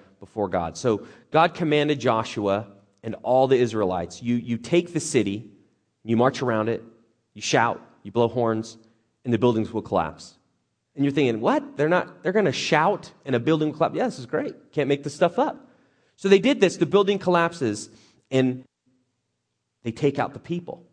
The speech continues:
But one of God's commands was, "Do not touch any of their possessions.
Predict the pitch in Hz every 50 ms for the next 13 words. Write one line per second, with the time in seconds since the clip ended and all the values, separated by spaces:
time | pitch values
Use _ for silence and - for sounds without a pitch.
0 | _ _ _ _ _ _ - 131 170 196 196 151 170 160 147 - - 147 160 165
1 | 175 185 165 139 123 107 104 107 - - _ _ - 117 104 143 170 196 214 226
2 | 226 220 214 202 - - - - - 175 135 110 76 - - - - - - -
3 | 135 135 139 139 139 139 127 135 139 117 110 123 120 123 120 - - - - -
4 | - _